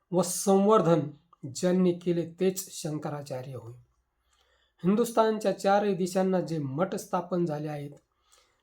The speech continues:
ते धर्म प्रसाराला प्राधान्य दिले जावे म्हणून हे चार मठ म्हणजेच पुरातन हिंदू संस्कृतीचे चार वेद म्हटले तरी चालेल. दक्षिणेच्या शारदापीठ शृंगेरीचा यजुर्वेद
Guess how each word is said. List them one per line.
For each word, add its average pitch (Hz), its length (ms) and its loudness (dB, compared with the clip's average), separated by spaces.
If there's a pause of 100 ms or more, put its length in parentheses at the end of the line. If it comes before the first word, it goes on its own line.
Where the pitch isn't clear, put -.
(160)
ते 185 200 2
धर्म 202 300 2
प्रसाराला 175 600 0
प्राधान्य 165 580 0
दिले 147 260 -6
जावे 139 340 -8
म्हणून 127 400 -6 (640)
हे 170 60 -2
चार 196 440 4
मठ 175 320 2
म्हणजेच 160 500 0
पुरातन 190 600 0
हिंदू 170 300 0
संस्कृतीचे 156 960 -8 (840)
चार 165 360 0
वेद 160 320 -4
म्हटले 147 360 -6 (100)
तरी 143 160 -10
चालेल. 123 680 -12 (640)
दक्षिणेच्या 202 760 0
शारदापीठ 190 840 -2 (100)
शृंगेरीचा 180 720 0 (160)
यजुर्वेद 165 580 -2